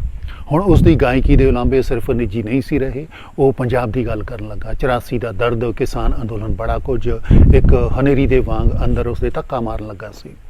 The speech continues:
ਵੈਸੇ ਹੁਣ ਉਹ ਧੱਕਾ ਮਾਰਨ ਜੋਗਾ ਹੋ ਗਿਆ ਸੀ ਤੇ ਉਹਦਾ ਧੱਕਾ ਚੱਲਣ ਵੀ ਲੱਗ ਪਿਆ ਸੀ। ਉਹ ਧਮਕੀ ਦਾ ਜਵਾਬ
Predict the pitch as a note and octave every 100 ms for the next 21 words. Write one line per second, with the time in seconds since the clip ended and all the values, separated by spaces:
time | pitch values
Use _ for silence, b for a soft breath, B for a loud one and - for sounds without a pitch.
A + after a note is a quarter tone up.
0 | - B B B B C#3 D3 E3 D3 C3+
1 | C#3+ D3 C3 D3 - B2 A#2 A2 A2 A2+
2 | A#2 A2+ A#2 A2+ A2+ G2+ - A#2 G#2+ A#2+
3 | A2 G#2+ A#2 - - A#2 A#2+ B2 B2 G#2
4 | - - - - - - - - - -
5 | - - B B D3+ D3 C#3+ B2 C#3 C3+
6 | G#2+ A2+ A#2 B2